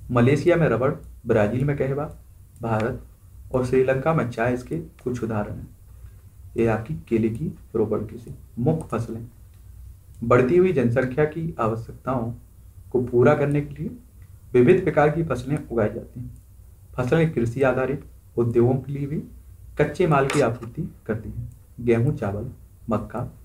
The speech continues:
बाजरा मुख्य खाद्य फसलें हैं।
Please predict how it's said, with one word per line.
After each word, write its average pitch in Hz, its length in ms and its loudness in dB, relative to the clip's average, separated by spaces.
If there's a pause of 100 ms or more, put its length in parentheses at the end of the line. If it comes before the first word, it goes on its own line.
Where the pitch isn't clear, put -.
(340)
बाजरा 110 440 2 (540)
मुख्य 151 300 0
खाद्य 147 280 0
फसलें 110 360 -6
हैं। - 180 -10